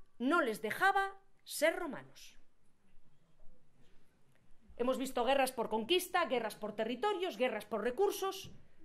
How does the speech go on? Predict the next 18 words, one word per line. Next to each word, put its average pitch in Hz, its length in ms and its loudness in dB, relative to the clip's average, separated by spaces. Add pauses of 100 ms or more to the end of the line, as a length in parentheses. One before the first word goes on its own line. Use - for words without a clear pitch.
(140)
pero 262 220 10
una 415 300 8
guerra 196 440 0
para 233 220 4
solicitar 285 560 8
la 302 140 12
integración 311 1000 8 (580)
en 254 160 8
otra 359 220 6
sociedad, 302 640 2
pues 262 160 2
convendrán 254 540 2
conmigo 196 560 -2 (220)
que 233 100 0
es 220 140 -4
algo 190 300 -2
cuanto 214 300 -2
menos 165 440 -6